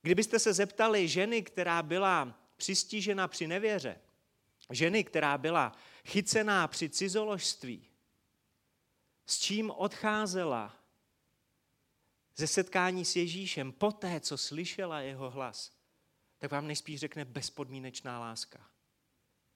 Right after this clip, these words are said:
Když se podíváte, jak s ní jedná, ptá se jí: "Kde jsou tvoji žalobci?", když se všichni rozprchli, všichni ti, kdo ji chtěli ukamenovat.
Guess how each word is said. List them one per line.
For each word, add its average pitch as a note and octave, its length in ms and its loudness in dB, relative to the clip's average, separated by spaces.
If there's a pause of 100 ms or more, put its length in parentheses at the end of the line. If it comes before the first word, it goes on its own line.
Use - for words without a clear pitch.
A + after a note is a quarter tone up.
(2750)
Když D3 180 0
se F3+ 100 6
podíváte, F#3+ 520 4
jak F#3 160 2
s - 80 2
ní F3 120 -2
jedná, E3+ 420 -6 (880)
ptá F3 220 8
se F3+ 160 2
jí: F#3 180 2 (200)
"Kde F#3 240 8
jsou B3+ 280 6
tvoji A3 320 6
žalobci?", F3+ 680 4 (720)
když D#3 160 0
se F3 120 4
všichni F#3+ 520 2 (180)
rozprchli, D#3+ 720 2 (520)
všichni G#3 360 2
ti, G#3 220 2
kdo F3+ 120 4
ji F#3 80 4
chtěli F3+ 280 4
ukamenovat. D3+ 800 0